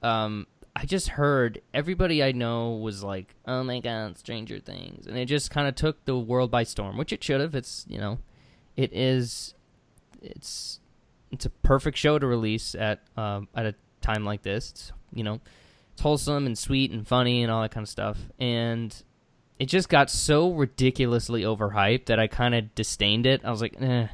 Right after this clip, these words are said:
there's no way it can be that good." And then, you know, earlier this year or late this year, sometime this year, I watched the first season. It was maybe a year later.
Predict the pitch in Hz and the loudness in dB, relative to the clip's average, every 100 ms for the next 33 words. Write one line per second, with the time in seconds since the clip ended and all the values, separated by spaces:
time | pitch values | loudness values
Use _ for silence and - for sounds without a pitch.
0 | - - - - - - 170 151 160 147 | -8 -18 -20 -20 -20 2 8 12 12 12
1 | 135 127 117 117 113 104 98 - 104 90 | 12 10 8 6 6 6 4 4 4 4
2 | 87 107 117 117 117 117 127 - - 127 | 2 4 4 4 4 0 -2 -8 -2 2
3 | 110 107 - 135 143 147 127 123 123 117 | 4 2 4 6 8 8 8 4 6 6
4 | 117 110 95 117 - 123 - 110 107 92 | 8 6 4 0 0 -4 -2 -2 0 -2
5 | - 143 139 113 107 - 107 101 104 104 | 0 2 4 4 0 0 0 2 4 2
6 | 104 - - - 113 - 110 101 101 98 | 2 -4 -8 -2 0 0 0 0 0 -2
7 | 101 - _ 107 107 131 127 110 107 104 | -4 -10 _ -6 2 4 6 6 6 6
8 | 104 90 101 | 4 2 0